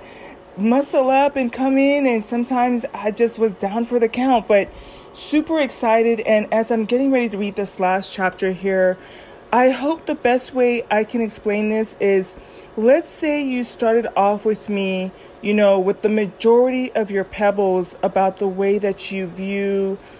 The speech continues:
you know, riches and wealth and commerce and enterprise, right? With a lot of your pebbles in the middle class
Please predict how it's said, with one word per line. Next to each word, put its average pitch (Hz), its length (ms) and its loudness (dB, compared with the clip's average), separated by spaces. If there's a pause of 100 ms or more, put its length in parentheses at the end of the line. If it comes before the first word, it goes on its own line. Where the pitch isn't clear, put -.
(500)
you 208 120 0
know, 165 220 -2
riches 196 680 -2
and 180 260 -2
wealth 175 460 4
and 175 160 -4
commerce 185 600 -2
and 170 220 -8
enterprise, 170 1040 -2
right? 185 360 0 (600)
With 226 420 4
a 226 120 4
lot 226 320 4
of 339 60 -2
your 262 160 0
pebbles 226 680 -2
in 196 160 -2
the 190 100 0
middle 202 380 0
class 220 560 -2